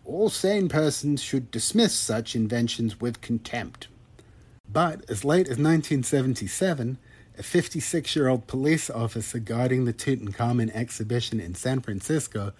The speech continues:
suffered a stroke and tried to sue Osiris. The judge found the Egyptian god of the dead, resurrection, and the afterlife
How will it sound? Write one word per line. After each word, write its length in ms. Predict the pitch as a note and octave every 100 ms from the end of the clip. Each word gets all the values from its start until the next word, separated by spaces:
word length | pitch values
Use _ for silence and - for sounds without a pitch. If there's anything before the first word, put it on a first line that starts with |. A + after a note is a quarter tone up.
| - - - - -
suffered 400 | - D#3 - G#2
a 80 |
stroke 580 | F2 - - C3 F#2+ - - -
and 100 | G2
tried 360 | - B2+ B2+
to 100 | -
sue 380 | A2+ - A#2+ B2
Osiris. 800 | E2 - - F#2+ - D2 F2+ - - - - - - - - - - -
The 80 | A2
judge 380 | B2 D3 D#3+ -
found 280 | D#3 D#3
the 120 | C3+ G#2+
Egyptian 500 | G#2 D3 - B2+ A2+
god 260 | A#2+ B2
of 120 | A#2+
the 80 | A2
dead, 460 | G2 A#2+ B2 C3 B2 -
resurrection, 840 | G2+ A2+ G#2+ G#2 B2+ A#2+ - G2+ G#2+ -
and 200 | E3 D#3+
the 120 | B2+
afterlife 800 | G#2+ G#2 G#2+ F#2+ F#2+ F#2+ -